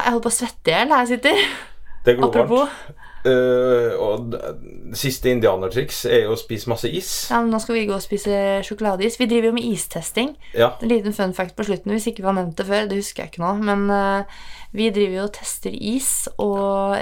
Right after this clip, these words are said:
Speaker 1: rater is, og har et Excel-ark som vi fører opp i, så nå skal vi teste ny is.
Speaker 2: Det blir spennende.
Speaker 1: Ja.
Speaker 2: Eh, jeg husker ikke helt på hvilken type det var, men det var noe sånn fløte-,
Speaker 1: Sjokoladevariant.
Speaker 2: eh,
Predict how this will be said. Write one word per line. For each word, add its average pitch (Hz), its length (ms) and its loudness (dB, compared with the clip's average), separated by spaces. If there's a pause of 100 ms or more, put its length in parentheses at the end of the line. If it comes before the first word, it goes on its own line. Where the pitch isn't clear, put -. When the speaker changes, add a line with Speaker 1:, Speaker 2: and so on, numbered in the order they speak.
Speaker 1:
rater 208 800 -2
is, - 320 -10
og 190 140 -2
har 190 80 -4
et - 160 -10
Excel-ark - 640 -8
som 196 240 -12
vi 190 80 -8
fører 180 320 -6
opp 190 140 -12
i, 247 100 -8
så 233 140 -10
nå 226 80 -6
skal 262 180 -6
vi 285 140 -4 (420)
teste 269 240 -4
ny 185 160 0
is. - 220 -10 (420)
Speaker 2:
Det 104 140 2
blir 117 100 0
spennende. 107 460 0 (160)
Speaker 1:
Ja. 117 80 4
Speaker 2:
Eh, 110 320 2 (160)
jeg - 320 -10
husker - 480 -10
ikke 101 240 -6
helt 104 240 -6
på 107 80 -6
hvilken - 240 -8
type - 160 -4
det 101 80 2
var, 127 180 4
men 107 140 -2
det 104 100 2
var 101 140 2
noe 107 100 -6
sånn 104 160 -6
fløte-, 101 460 0 (400)
Speaker 1:
Sjokoladevariant. 180 1120 0
Speaker 2:
eh, - 500 -4